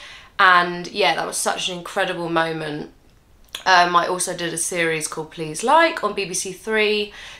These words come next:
directed by Simon Bird, the amazing Will from Inbetweeners. I literally love him. I love Inbetweeners, anything comedy related. So when I found out he was the director, I was like, "Oh my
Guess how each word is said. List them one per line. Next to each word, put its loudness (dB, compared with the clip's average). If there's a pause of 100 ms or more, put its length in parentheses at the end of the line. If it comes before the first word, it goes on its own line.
directed 0
by 6
Simon -2
Bird, 4 (100)
the -10
amazing -2 (100)
Will 0
from -10
Inbetweeners. -2
I 6
literally -2
love -2
him. -6
I 4
love 4
Inbetweeners, -6 (460)
anything 2
comedy -2
related. -4
So 0
when 2
I 6
found 6
out 4
he 2
was 0
the -6
director, 2
I 4
was -2
like, 2
"Oh 6
my 4